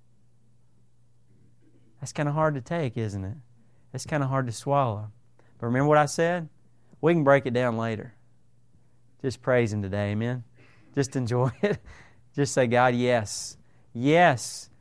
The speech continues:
Yes, I don't know all that this means, but I know that I have fallen short of your plan. I know that Jesus Christ paid for me.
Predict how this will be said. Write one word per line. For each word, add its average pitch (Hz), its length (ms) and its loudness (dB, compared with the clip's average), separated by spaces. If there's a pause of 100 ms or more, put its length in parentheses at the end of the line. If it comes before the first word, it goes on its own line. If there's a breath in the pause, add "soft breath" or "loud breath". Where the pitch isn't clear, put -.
(240)
Yes, 170 320 4
I 160 60 6
don't 170 220 6
know 202 100 6
all 180 200 10
that 156 120 0
this 156 220 -4
means, 139 320 0
but 123 140 0
I 160 200 4
know 175 540 4
that 135 240 2
I 143 160 0
have 147 160 0
fallen 151 320 4
short 147 260 0
of 139 140 -2
your 143 100 -2
plan. 117 420 -4 (240 soft breath)
I 160 220 6
know 175 320 2
that 143 180 0
Jesus 139 420 -2
Christ 147 520 2
paid 185 380 0
for 151 160 -4
me. 117 320 -2